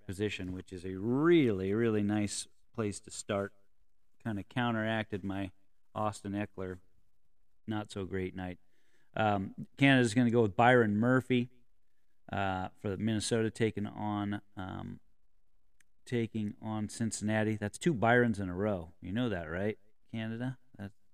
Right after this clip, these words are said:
there's gotta be something, gotta be something to that. I've got Jabril Peppers in my safety position, uh, taking on the Chiefs, projected eleven points. He's got Alohi Gilman, projected at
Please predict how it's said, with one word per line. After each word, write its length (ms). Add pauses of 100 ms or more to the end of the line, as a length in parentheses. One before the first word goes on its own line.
(180)
there's 180
gotta 180
be 120
something, 500 (460)
gotta 160
be 80
something 480
to 240
that. 320 (400)
I've 140
got 180
Jabril 360
Peppers 640
in 160
my 420
safety 520
position, 640 (260)
uh, 260
taking 300
on 100
the 60
Chiefs, 440
projected 500
eleven 340
points. 340
He's 220
got 300
Alohi 480
Gilman, 500 (880)
projected 540
at 160